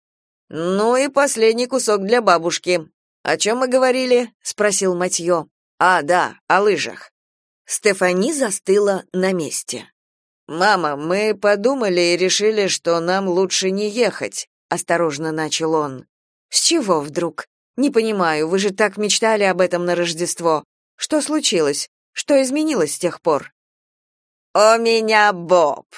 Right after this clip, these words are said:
с гордостью воскликнула Антуанетта, вынимая его изо рта. Жюль и Поль готовы были расплакаться от обиды, но Стефани пришла им на помощь. «Это ещё не значит, что боб не найдётся и в ваших кусках.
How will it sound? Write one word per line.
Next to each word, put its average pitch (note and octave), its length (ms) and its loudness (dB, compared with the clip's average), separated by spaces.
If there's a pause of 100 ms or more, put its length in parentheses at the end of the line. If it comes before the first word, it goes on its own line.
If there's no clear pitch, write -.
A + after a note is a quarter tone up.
(280)
с D#3+ 140 -10
гордостью D#3+ 520 -2
воскликнула D#3+ 720 -4
Антуанетта, D#3 720 -4
вынимая D#3+ 480 -6
его D3+ 280 -4
изо D3+ 240 -4
рта. C#3 420 -8 (540)
Жюль G3+ 380 0
и G3 60 2
Поль A#3 280 0
готовы F#3 400 -2
были F#3 200 0
расплакаться F3+ 800 -2
от D#3+ 120 -6
обиды, G#3 520 -4 (360)
но G3+ 280 0
Стефани F#3+ 560 -2
пришла A3+ 420 -2
им F#3+ 200 -2
на F#3+ 120 -2
помощь. D3+ 580 -4 (640)
«Это G3 260 -2
ещё G3 240 0
не F#3 120 0
значит, G#3 440 -2
что - 200 0
боб G#3 220 0
не F#3 100 -2
найдётся F3+ 540 0
и E4 80 -2
в C#4 60 -4
ваших E3 340 -2
кусках. - 520 -10